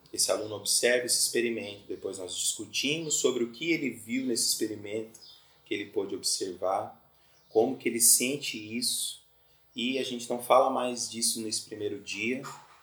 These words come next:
somente no outro dia esse aluno volta e o professor então retoma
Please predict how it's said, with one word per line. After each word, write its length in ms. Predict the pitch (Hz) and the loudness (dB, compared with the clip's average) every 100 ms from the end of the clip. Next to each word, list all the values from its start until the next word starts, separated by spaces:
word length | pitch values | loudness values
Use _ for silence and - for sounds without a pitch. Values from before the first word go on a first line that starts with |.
| _ _ _ | _ _ _
somente 640 | - - 127 127 139 151 151 | -6 2 4 6 4 2 -4
no 100 | 147 | -2
outro 720 | 131 147 180 185 - - 131 | 2 6 6 6 -6 -8 -8
dia 640 | 110 - 107 127 135 135 - - _ _ _ _ _ _ _ _ | -8 -10 -4 0 0 -2 -8 -20 _ _ _ _ _ _ _ _
esse 180 | - - | -4 2
aluno 300 | 95 107 110 | 4 2 -4
volta 580 | 110 - 104 123 131 113 | -6 6 10 10 8 4
e 80 | 113 | -4
o 60 | |
professor 500 | - 110 110 - 107 | 0 -2 0 -2 -2
então 280 | 104 101 101 104 | -4 -8 -12 -6
retoma 880 | 110 - 107 117 131 135 131 127 | -8 -4 -2 -2 -2 -4 -6 -6